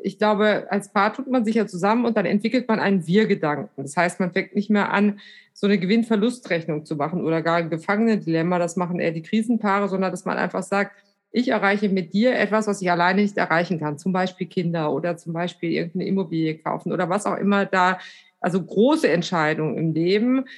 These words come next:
die wuppt man mit einem Partner oder einer Partnerin einfach viel leichter, als wenn man ganz alleine ist. Und, ähm, äh, also dieses Wir-Denken zu etablieren.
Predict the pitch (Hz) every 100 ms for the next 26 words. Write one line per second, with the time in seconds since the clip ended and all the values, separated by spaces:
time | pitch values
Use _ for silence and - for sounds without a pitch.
0 | - _ - 160 202 214 214 - - _
1 | _ 165 160 226 - 233 254 262 269 -
2 | - 208 202 202 202 - 190 196 175 180
3 | 185 185 220 233 202 180 156 - 180 190
4 | 220 214 226 - 180 185 175 - 175 160
5 | 196 202 190 180 - 175 180 165 - 143
6 | 147 156 - - 110 - - - - _
7 | _ _ 196 202 202 202 - 185 196 190
8 | 190 196 196 - 185 190 180 - 185 170
9 | 185 190 170 - 160 156 202 285 285 -
10 | 202 202 302 - 339 349 349 - - 208
11 | 220 202 - 202 233 302 330